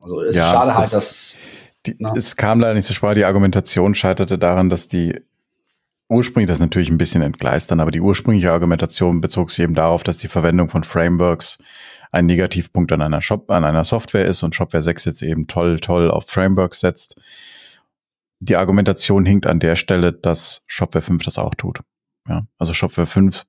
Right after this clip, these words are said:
Speaker 2: basiert auf Symfony, basiert auf X J S, was beides Frameworks sind, ähm,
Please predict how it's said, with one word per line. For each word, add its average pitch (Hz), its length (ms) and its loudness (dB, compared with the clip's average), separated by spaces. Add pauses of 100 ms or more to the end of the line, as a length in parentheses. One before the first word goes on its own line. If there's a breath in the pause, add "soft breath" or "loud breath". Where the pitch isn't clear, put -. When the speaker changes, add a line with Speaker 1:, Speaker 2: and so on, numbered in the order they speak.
Speaker 2:
basiert 90 340 0
auf 71 120 -4
Symfony, 98 500 2
basiert 82 320 0
auf 82 100 -4
X - 280 -4
J 78 100 2
S, 85 220 0
was - 100 -6
beides - 500 -4
Frameworks 87 540 -2
sind, 80 320 -2 (100)
ähm, 78 380 0